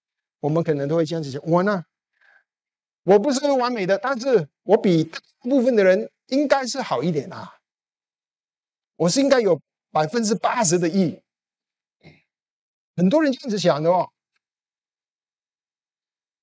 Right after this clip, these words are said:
神是一是一百，你有百分之八十，大部分的人都比你没有这么好的。当然，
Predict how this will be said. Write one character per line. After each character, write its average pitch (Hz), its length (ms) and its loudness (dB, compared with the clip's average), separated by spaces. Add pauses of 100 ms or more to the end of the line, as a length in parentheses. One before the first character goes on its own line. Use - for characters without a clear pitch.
(420)
神 339 400 0
是 349 100 0
一 320 180 6
是 311 140 0
一 311 60 6
百， 214 340 2
你 208 140 0
有 254 140 4
百 175 160 2
分 220 120 -4
之 226 120 2
八 202 200 -6
十， 151 300 -4 (240)
大 - 160 -20
部 302 140 -2
分 277 140 -2
的 240 100 4
人 233 340 0
都 285 100 -6
比 214 200 -2
你 185 220 2 (100)
没 190 140 0
有 175 300 0 (220)
这 220 100 0
么 196 120 0
好 113 200 -10
的。 113 200 -12 (1400)
当 208 120 6
然， 208 180 0